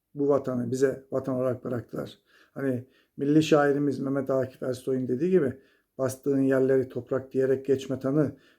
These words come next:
düşün altındaki binlerce kefensiz yatanı, sen şehit oğlusun, incitme yazıktır atanı,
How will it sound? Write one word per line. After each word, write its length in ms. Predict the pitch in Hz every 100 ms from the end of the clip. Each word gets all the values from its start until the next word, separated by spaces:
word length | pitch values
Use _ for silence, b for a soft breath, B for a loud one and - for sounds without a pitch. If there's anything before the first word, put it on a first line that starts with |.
| _
düşün 420 | - - 202 101 -
altındaki 720 | 131 123 131 131 131 135 120
binlerce 460 | 139 143 147 147
kefensiz 580 | 139 131 135 127 - 160
yatanı, 460 | 156 151 143 135 - b b -
sen 320 | 147 160 170
şehit 400 | - 143 175 165
oğlusun, 480 | 135 131 - 123 78
incitme 580 | 127 127 156 156 143
yazıktır 460 | 131 127 156 156 139
atanı, 540 | 131 117 139 160 143